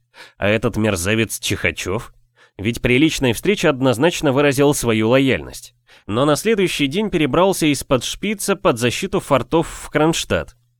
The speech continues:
Вместе со всем штабом. В Морведе теперь только вестовые и остались. И все боеспособные корабли туда угнал, оставив в Питере только разъездной катер для связи.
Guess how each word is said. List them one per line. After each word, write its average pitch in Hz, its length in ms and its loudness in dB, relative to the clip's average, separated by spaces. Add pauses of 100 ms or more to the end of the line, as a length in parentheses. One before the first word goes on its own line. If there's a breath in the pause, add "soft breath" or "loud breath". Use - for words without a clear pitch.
(320 soft breath)
Вместе 147 460 -2
со - 160 2
всем 117 240 0
штабом. - 460 -4 (500 soft breath)
В 90 140 -6
Морведе 143 460 2
теперь 151 280 -2
только 139 300 0
вестовые 113 640 -2
и 110 160 -6
остались. - 720 -4 (400)
И 120 80 0
все 135 220 -2
боеспособные 107 760 -2
корабли 110 380 0
туда 117 320 0
угнал, 101 480 -2 (200 loud breath)
оставив 110 480 -2
в - 120 -6
Питере 165 340 2
только 139 300 0
разъездной 113 520 0
катер 127 380 -2
для 110 220 -2
связи. 113 480 -4